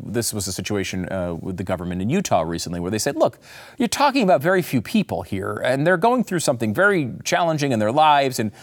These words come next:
the last thing we should do is make them into, uh, uh, some sort of big culture war enemy." And I get that at some level. Certainly in an individual level, y-, y-, y-, it's difficult for some of these people to go through this, and what do you do?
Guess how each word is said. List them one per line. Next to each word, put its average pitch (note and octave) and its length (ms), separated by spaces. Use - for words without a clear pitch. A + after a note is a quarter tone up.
the D3 100
last B3 220
thing A#3 80
we F#3 100
should B2+ 220
do G#2+ 340
is G2+ 180
make B2 260
them A2+ 260
into, G2 580
uh, - 20
uh, G2 680
some C3 180
sort B2+ 200
of G2+ 160
big A#2 200
culture G2+ 460
war E2 280
enemy." F2 340
And G3 100
I C4+ 100
get D#4+ 360
that F3+ 220
at D3+ 180
some B2+ 260
level. F#2 400
Certainly G#3+ 400
in C#3+ 80
an C#3+ 100
individual C#3 720
level, A2 360
y-, - 440
y-, - 140
y-, - 260
it's D#3 280
difficult G3+ 500
for A2 80
some G#2+ 180
of G2+ 60
these G2 140
people G2 240
to F#2+ 80
go F#2 120
through G3+ 220
this, F#3+ 240
and A2+ 260
what C3+ 120
do B2+ 80
you G#2 100
do? F#2 320